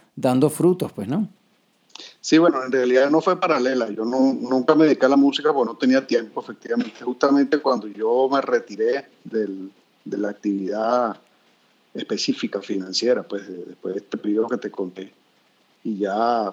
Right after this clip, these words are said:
Speaker 2: este, dejé de estar directamente trabajando en esa área con responsabilidades de-, diarias. Entonces, eh, me, me, me, me fui por, por tratar de aprender cosas nuevas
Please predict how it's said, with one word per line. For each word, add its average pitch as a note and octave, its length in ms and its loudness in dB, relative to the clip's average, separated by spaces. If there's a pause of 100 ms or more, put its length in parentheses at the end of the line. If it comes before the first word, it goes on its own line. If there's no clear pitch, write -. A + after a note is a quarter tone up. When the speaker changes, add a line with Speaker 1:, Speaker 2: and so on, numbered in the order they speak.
(140)
Speaker 2:
este, E2+ 500 -12 (480)
dejé A2 300 -2
de A#2 100 2
estar B2 340 -2
directamente A#2+ 760 0
trabajando A2 600 -4
en G2 120 -8
esa A2+ 240 -2
área A2+ 260 -4 (480)
con - 180 -10
responsabilidades G2+ 800 -6
de-, G2+ 140 -4 (260)
diarias. A#2 460 0 (520)
Entonces, C3+ 520 2 (160)
eh, A2+ 440 0 (120)
me, A#2+ 340 2
me, A#2+ 400 0
me, A#2 640 0
me B2+ 200 4
fui C3 200 2
por, C#3 380 2
por G#2+ 360 -8
tratar A2+ 380 -2
de C3 80 2
aprender A2+ 380 0
cosas B2 320 -6
nuevas B2 260 -2